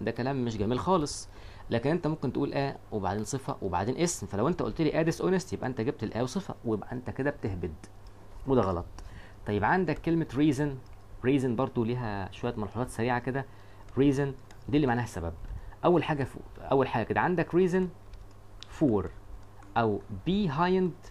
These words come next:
reason for و behind بعدهم الفعل مضاف له آي إن جي أو الاسم. خد مثال كده على الجملة دي، what is the reason for، what is the reason for أو behind،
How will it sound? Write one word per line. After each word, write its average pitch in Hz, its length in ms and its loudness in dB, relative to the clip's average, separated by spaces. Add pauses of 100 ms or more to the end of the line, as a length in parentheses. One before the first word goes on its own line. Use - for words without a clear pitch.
(1000)
reason 147 180 6
for - 140 -2
و 113 180 6
behind 147 300 2
بعدهم 120 260 0
الفعل 139 260 0
مضاف 139 180 0
له 143 80 2
آي 156 100 4
إن 151 120 2
جي 160 320 -2
أو 127 120 4
الاسم. - 380 -2 (540)
خد 143 220 2
مثال 131 220 2
كده 139 200 0
على 117 260 2
الجملة 123 380 4
دي، 180 220 2 (300)
what 170 80 6
is 143 200 2
the 120 80 4
reason 123 300 6 (120)
for، 156 260 4 (440)
what - 460 -2 (720)
is 101 460 4 (840)
the 120 280 2 (840)
reason 113 500 2 (640)
for 113 320 6 (520)
أو 156 260 6 (260)
behind، 185 560 4